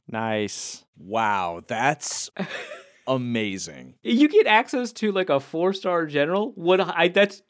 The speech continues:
Speaker 3: I approve. That rules. Pete Carroll is, like, kinda cool, by the way. Like, he,
Speaker 2: Yeah.
Speaker 3: like,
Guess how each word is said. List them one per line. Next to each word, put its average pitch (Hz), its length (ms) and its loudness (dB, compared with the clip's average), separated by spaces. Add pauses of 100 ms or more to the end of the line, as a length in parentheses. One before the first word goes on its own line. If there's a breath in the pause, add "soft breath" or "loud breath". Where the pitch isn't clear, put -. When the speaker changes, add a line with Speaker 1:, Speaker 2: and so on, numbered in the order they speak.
Speaker 3:
I 156 120 6
approve. 151 560 0
That 180 240 6
rules. 151 580 -4 (160)
Pete 311 180 2
Carroll 359 300 4
is, 202 160 4
like, 196 340 2
kinda 233 320 -2
cool, 233 500 -6
by 220 160 2
the 233 100 -4
way. 240 420 -4
Like, 175 180 2
he, 101 80 -4
Speaker 2:
Yeah. 254 280 4
Speaker 3:
like, - 100 -10